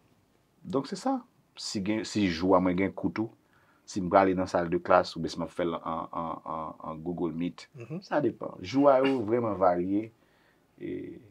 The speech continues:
Speaker 1: moi, je dormis relativement tard tout.
Speaker 2: Ok.
Speaker 1: Et puis, c'est ça. Pas quoi gain plus bail que ça, non.
Speaker 2: Ok. On a
Speaker 1: Pas
Speaker 2: dit
Speaker 1: vraiment de loisir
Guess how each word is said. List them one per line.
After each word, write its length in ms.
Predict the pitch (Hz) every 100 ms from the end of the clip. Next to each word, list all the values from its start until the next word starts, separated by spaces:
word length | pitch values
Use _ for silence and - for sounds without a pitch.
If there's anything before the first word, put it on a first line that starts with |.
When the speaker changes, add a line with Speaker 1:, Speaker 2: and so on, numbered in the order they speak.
| -
Speaker 1:
moi, 100 | 95
je 60 | 98
dormis 220 | 104 90
relativement 540 | 87 82 - 87 82
tard 220 | 82 85 -
tout. 200 | 101 120 - -
Speaker 2:
Ok. 120 | 117 113 113 _ _ _ _ _
Speaker 1:
Et 140 | - 82
puis, 920 | - - - 87 50 - - - - - - - _ _
c'est 80 | 175
ça. 260 | - 143 151 _ _ _ _ _ _ -
Pas 100 | 113
quoi 160 | - 87
gain 180 | 80 80
plus 200 | - -
bail 280 | - - -
que 80 |
ça, 180 | - -
non. 80 | - - _ _ _ _
Speaker 2:
Ok. 180 | 139 - -
On 180 | 143 139
a 120 | 135
Speaker 1:
Pas 60 | 147
Speaker 2:
dit 60 | 139
Speaker 1:
vraiment 160 | 123
de 80 | 104
loisir 440 | 98 90 82 78